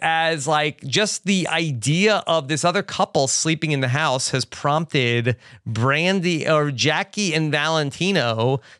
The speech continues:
to be, like, aggressively moving furniture at nighttime.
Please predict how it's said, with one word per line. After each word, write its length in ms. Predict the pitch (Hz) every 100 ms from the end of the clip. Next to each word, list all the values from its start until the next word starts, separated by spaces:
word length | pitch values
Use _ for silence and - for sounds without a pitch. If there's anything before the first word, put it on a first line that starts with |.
| -
to 180 | 170 156
be, 240 | 147 139
like, 540 | 139 127 123 - - _ _ _ _ _ _ _ _ -
aggressively 760 | 160 131 160 202 - 196 165 165
moving 480 | 147 156 185 185 160
furniture 720 | - 170 226 254 156 160 127
at 220 | 113 135
nighttime. 720 | 143 123 123 117 104 98 117